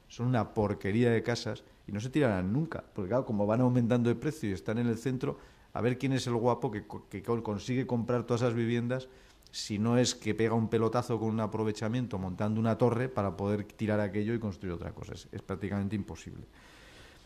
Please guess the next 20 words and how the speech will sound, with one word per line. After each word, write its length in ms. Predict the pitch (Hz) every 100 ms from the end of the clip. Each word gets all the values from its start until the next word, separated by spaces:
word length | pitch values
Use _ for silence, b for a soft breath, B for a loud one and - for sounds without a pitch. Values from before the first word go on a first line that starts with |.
| B - - - - -
Pero 180 | - 113
yo 140 | 135
creo 160 | 147 156
también 320 | 151 151 160
que 80 | 156
hay 80 | 143
una 180 | 139
cosa 240 | 110 92 95
que 60 | 95
es 40 |
verdad, 460 | 90 95 120 113 87
eh, 220 | 90 87
apuntando 480 | - - 98 110 117
a 40 | 123
lo 100 | 107
que 80 |
decía 300 | 101 95 101 90
César, 340 | 110 - 120
la 100 | 98
vivienda, 520 | 90 92 117 135 -